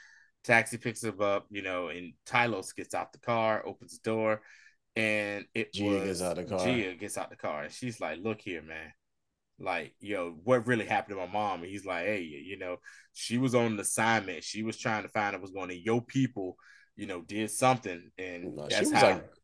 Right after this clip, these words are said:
Speaker 2: did, did they, did they say Gravik killed her?
Speaker 1: Yeah, I think they Gravik straight up killed her and stuff. And he was, and she was like, "Look, man, I don't want nobody to get hurt. I'ma help y'all out, whatever,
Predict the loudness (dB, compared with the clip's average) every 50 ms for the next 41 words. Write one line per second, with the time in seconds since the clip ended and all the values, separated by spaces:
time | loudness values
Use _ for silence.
0 | -8 -6 -4 -4 -4 -4 -6 -6 -4 2 6 6 6 6 6 2 0 -2 -2 -2
1 | 0 4 4 4 4 4 2 0 -2 0 2 4 6 6 4 4 2 0 2 2
2 | 2 4 2 0 -2 -2 -2 -4 -8 _ _ _ _ _ -8 2 6 8 10 10
3 | 10 8 6 2 4 4 4 4 4 6 10 10 10 10 10 6 -2 -2 0 2
4 | 2 2 2 0 2 4 4 4 4 2 -2 -2 -2 -2 0 0 0 0 0 -2
5 | -2 -2 -4 -6 -12 -14 -16 _ -20 -20 -20 -20 -20 -20 _ _ -2 0 2 2
6 | 2 0 0 0 0 2 4 4 4 4 4 4 2 2 2 0 0 0 4 6
7 | 6 6 6 6 4 2 0 2 4 4 4 4 2 0 -2 -2 0 0 0 0
8 | 0 0 0 0 0 0 0 0 0 2 2 4 4 4 4 4 2 2 2 0
9 | -4 _ _ _ _ _ -6 -2 -2 0 0 0 0 0 -2 -4 -4 -4